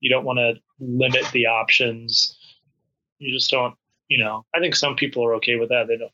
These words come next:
they feel fine. But for me, it's like, "Hey, this was supposed to be just, like, a fun experiment where mostly I'm doing it,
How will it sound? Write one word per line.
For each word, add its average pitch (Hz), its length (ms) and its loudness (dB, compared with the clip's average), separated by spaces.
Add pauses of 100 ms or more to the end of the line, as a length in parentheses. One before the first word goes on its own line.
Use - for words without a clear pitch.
they 127 80 0
feel 113 320 2
fine. 110 380 0 (260)
But 107 220 2 (180)
for 135 100 -2
me, 120 160 2
it's 117 140 0
like, 113 180 -2
"Hey, 151 120 0
this 156 200 0
was 180 160 0
supposed 135 300 0
to 135 60 -6
be 123 200 0
just, 120 240 0
like, 120 180 0
a 120 40 -2
fun 120 220 -2
experiment 139 680 0 (100)
where 113 160 2 (280)
mostly 131 560 0
I'm 117 140 -6
doing 120 300 0
it, 117 120 2